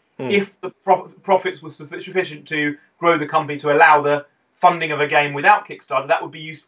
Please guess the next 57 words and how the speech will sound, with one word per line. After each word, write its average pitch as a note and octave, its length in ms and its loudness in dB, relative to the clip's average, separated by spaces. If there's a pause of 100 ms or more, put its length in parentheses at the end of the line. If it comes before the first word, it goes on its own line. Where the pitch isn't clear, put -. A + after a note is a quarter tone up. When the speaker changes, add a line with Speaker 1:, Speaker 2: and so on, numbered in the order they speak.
Speaker 2:
good F3+ 160 -4
as F#3 100 -10
well, A3 240 0
because - 200 -14
I C#3+ 60 -10
think - 360 -10 (720)
I, D3+ 100 6
I D#3+ 200 4
really D#3 300 -4
like D#3 260 0
the D3+ 60 -10
model D3 280 0
that D3 100 -8
Stonemaier D3+ 420 0
Games C3 220 -4
have B2+ 80 -10
used, C3+ 260 -8
where C#3+ 140 2
they, C#3+ 220 0
they D3+ 180 -2
moved D3 280 -2
away D#3+ 220 4
from C#3 120 -12
Kickstarter C#3 360 -2
once C#3+ 160 0
they C#3 140 -4
felt C#3+ 200 2
that B2 60 -8
they C#3 120 -2
could - 180 -10
fund C#3+ 460 2
the D3 60 -14
games C#3 360 -2
Speaker 1:
Yeah. C#3 80 -20
Speaker 2:
themselves. D3 580 -2 (220)
Speaker 1:
Yeah. G#2 180 -12 (180)
Speaker 2:
But E3+ 100 4
I E3 40 4
still E3+ 240 -2
don't D#3 180 2
think D#3+ 140 -10
there's D3+ 140 -4
a, C#3+ 180 -8
a E3 100 2
bad D#3+ 360 2
thing C3 120 -10
about C3+ 240 -2
using C#3 180 -10
Kickstarter C#3 420 -6
for D3 80 -10
the C#3+ 80 -6
community D3 720 -10
Speaker 1:
No, C3 120 -6
Speaker 2:
and C3+ 360 -2
Speaker 1:
yeah. G2+ 160 -12
Speaker 2:
for - 60 -12
the, C#3 220 2